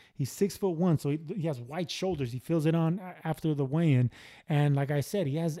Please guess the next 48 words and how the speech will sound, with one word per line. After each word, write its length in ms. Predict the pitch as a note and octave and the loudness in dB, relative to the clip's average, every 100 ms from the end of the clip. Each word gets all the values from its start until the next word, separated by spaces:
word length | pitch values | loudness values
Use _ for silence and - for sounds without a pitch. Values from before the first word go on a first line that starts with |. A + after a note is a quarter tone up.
| - | -8
everything. 500 | F#3 F3+ D#3 C3+ C3+ | -6 0 0 2 4
He 60 | E3+ | 4
has 160 | E3 | 2
all 80 | E3+ | 0
the 120 | D#3+ | -2
gifts, 380 | C3 G#3 F3 - | 2 2 2 0
man. 300 | C3 C#3 F#3+ | 0 0 -2
The 60 | C#3+ | 0
only 140 | E3+ | 0
thing 140 | E3+ F#3+ | 2 2
he 60 | E3 | 2
doesn't 240 | E3+ D3 | 2 2
have 240 | E3+ F3 | 0 0
is 80 | C#3 | 0
that 160 | C3 B2 | -2 -4
killer 260 | D#3+ C#3+ | -2 0
instinct, 460 | D#3+ F#3+ - C#3 - - - | 2 0 2 0 0 -14 -10
and 100 | C#3 | -4
that's 160 | D#3 D3+ | -4 -2
what 140 | D#3 | 4
people, 460 | - E3+ E3+ E3 D3+ _ _ _ | 4 4 2 0 -2 _ _ _
you 80 | - | 0
know, 120 | C#3+ C3+ | 2 4
knock 280 | E3 G3 D3+ | 2 0 -2
him 120 | B2 | -4
for. 240 | B2 A#2 | -4 -6
The 80 | A#2 | -6
fact 300 | - D3+ C#3 | -4 -2 0
that 180 | C#3+ D#3 _ _ - _ | -2 -2 _ _ -20 _
he, 260 | - D#3+ E3 | 0 2 2
he 120 | - D3 | 0 4
can 160 | D3+ | 6
have 160 | C#3 D#3+ | 6 4
someone 280 | F3 F3+ C3+ | 4 6 8
hurt 200 | D3+ E3+ | 6 6
and 100 | C3+ | 6
he 60 | C#3+ | 8
won't 200 | C#3+ C3+ | 6 6
go 120 | C#3+ | 4
for 120 | B2+ | 4
the, 200 | B2+ D3+ - | 0 0 -4
for 100 | D3 | -4
the 100 | B2 | -4
stoppage. 520 | - F3 E3+ A#2+ - _ _ _ F#3 | -4 -4 -2 -4 -6 _ _ _ -4
People 220 | F3 E3+ | -2 -2
don't 180 | E3 D3+ | -2 -2
like 200 | D3 - | -4 -6
that. 180 | A2+ | -12